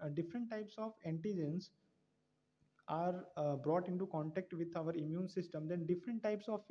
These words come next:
im-, uh, immune responses are seen. Sometimes the immune response is very high, sometimes it is very low. Then what are the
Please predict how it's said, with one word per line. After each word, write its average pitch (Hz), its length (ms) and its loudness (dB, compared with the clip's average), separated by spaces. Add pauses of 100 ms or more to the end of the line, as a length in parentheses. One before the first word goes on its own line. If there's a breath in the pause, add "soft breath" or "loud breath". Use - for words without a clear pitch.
(100)
im-, 170 300 2
uh, 151 180 6
immune 175 300 6
responses 175 680 0
are 151 140 -2
seen. 143 280 -4 (280 soft breath)
Sometimes 175 480 2
the 165 120 0
immune 170 260 2
response 170 440 0
is 175 160 4
very 156 340 0
high, 160 200 2
sometimes 165 500 -2
it 170 120 -6
is 165 100 -4
very 151 280 -2
low. 156 140 -2 (400 loud breath)
Then 220 260 4
what 208 220 6
are 254 100 0
the 262 100 4